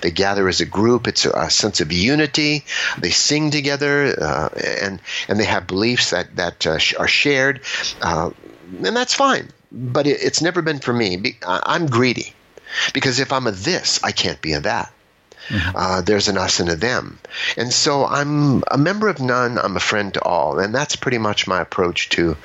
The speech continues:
Speaker 1: uh, religious belief and practice.
Speaker 2: So walk me through the, the sort of <clears throat> early part of your career, starting with, um, college in Berkeley. And, and what, you know,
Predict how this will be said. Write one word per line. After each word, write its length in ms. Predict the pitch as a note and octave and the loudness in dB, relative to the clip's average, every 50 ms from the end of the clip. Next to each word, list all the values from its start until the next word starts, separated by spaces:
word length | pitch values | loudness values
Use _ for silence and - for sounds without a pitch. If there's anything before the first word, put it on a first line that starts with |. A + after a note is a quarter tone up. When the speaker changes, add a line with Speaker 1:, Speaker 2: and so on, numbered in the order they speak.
| - - - - - - - - - | -4 -2 0 0 0 -2 -4 -4 -2
Speaker 1:
uh, 360 | - D#2 D#2 D#2+ D#2+ C2 A1+ - - | -2 0 2 2 0 0 -2 -4 -2
religious 520 | D#2+ F2+ F2 F#2 F#2 - - D#2+ - - | -2 0 2 2 2 2 0 0 0 -2
belief 580 | - - F2 E2 E2+ F2 F2 F2 - - - D#2+ - | -2 -2 -2 2 2 4 2 2 2 0 -4 -2 -2
and 220 | - D2+ D2 D#2 D2 | -2 -2 -2 -2 -2
practice. 720 | - D#2 D#2 D2 - - - - - - - - - - - - - - - - - - - - - - - - - - - - - - - - - - - | -2 -2 -2 -4 -4 -6 -4 -2 0 0 -2 -4 -6 -12 -16 -12 -10 -10 -10 -10 -16 -16 -16 -16 -18 -20 -20 -16 -14 -12 -8 -8 -6 -6 -8 -8 -12 -6 -2
Speaker 2:
So 240 | - D3+ B2+ - - - - - - - - | 0 0 0 -2 -4 -14 -20 -20 -20 -14 -8
walk 460 | F3 - - C#3 C#3 - A3+ A3 - | -2 2 4 4 4 4 2 2 2
me 80 | D#3 C3+ | 0 -2
through 180 | - - B2 A#2+ | 2 2 0 2
the, 140 | - A#2+ A#2+ | 2 2 4
the 200 | G#2+ G#2+ G2 F#2+ | 4 4 4 4
sort 200 | - - A2 G2+ | 4 2 2 2
of 100 | G2 - - - - | 2 0 -4 -4 0
<clears throat> 220 | F#3 G#3+ F#3 C3 G2 | 2 2 4 4 4
early 300 | G#2+ A#2+ A#2+ A#2 A2 - | 4 6 6 4 4 2
part 200 | - - G#2+ G2+ | 0 -2 -2 0
of 80 | F2+ | 2
your 120 | G2 F#2+ F2+ | 0 0 0
career, 320 | - - G2 F#2+ F#2+ F#2 | 0 -2 0 0 0 0
starting 440 | - - - G2 - G2+ F#2+ F#2+ - - | 0 0 0 0 0 0 -2 -2 -4 0
with, 420 | G2 G2 G2+ F#2+ F#2+ - - - | 2 4 4 4 2 0 -2 -2
um, 360 | - G2+ F#2+ F#2 F#2 F#2 F#2+ F2+ | 0 0 2 2 2 2 2 0
college 420 | - - G#2 G2+ G2 G2 F#2 - | 0 0 0 2 2 2 2 2
in 140 | F#2+ F#2 F2+ | 0 0 0
Berkeley. 340 | F2 F2+ F#2+ - - G2 F#2+ | 2 0 0 0 0 2 2
And, 240 | F#2+ - - - | 2 2 2 0
and 280 | B2+ A#2 G#2 - B2+ B2 | 0 2 2 4 4 4
what, 200 | C3 C3+ A#2+ A#2+ | 4 4 2 2
you 80 | A#2+ A2+ | 2 2
know, 240 | G#2+ G#2 G2 F2+ | 4 4 2 0